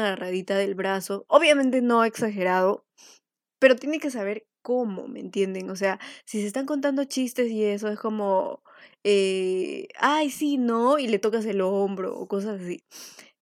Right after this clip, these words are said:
Tampoco se vayan, por ejemplo, a abrazarle de frente. También el lenguaje corporal de, por ejemplo, darle una miradita de vez en cuando, no sé, acercarte como de la nada.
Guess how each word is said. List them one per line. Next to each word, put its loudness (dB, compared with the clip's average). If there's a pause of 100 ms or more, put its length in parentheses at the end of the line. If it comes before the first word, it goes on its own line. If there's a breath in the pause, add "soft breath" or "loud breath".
(460)
Tampoco 0
se 2
vayan, 2
por -2
ejemplo, -4
a -4
abrazarle -6
de -6
frente. -4 (1000)
También 6
el 4
lenguaje 0
corporal 0
de, 0 (220)
por 0
ejemplo, 0
darle -4
una -6
miradita -6
de -6
vez -8
en -4
cuando, 0 (640 loud breath)
no 0
sé, 6 (220)
acercarte 8
como 6
de 4
la 4
nada. 4